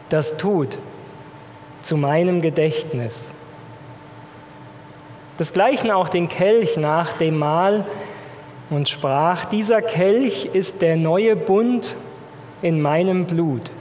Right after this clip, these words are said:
das für euch vergossen wird." Der Aspekt, über den ich mit euch nachdenken möchte,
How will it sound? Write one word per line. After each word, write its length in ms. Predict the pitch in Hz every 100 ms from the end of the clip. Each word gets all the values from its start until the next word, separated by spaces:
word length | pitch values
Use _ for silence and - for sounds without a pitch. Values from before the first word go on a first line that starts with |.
| - - - - - -
das 220 | - 147 -
für 200 | 156 -
euch 520 | 151 170 180 170 - - - - - - -
vergossen 680 | 151 131 143 135 135 127
wird." 180 | 117 117 - - - - - - - - - - - - - - - - - - - - - - - - - - - - - - - - - - - - - - - - - - - - - - - - - 175
Der 120 | 180
Aspekt, 380 | - 233 262 233
über 160 | 202
den 180 | 196 220
ich 80 | 208
mit 160 | 202
euch 160 | 190 160
nachdenken 720 | 175 220 233 196 185 175 165
möchte, 480 | 165 175 - 208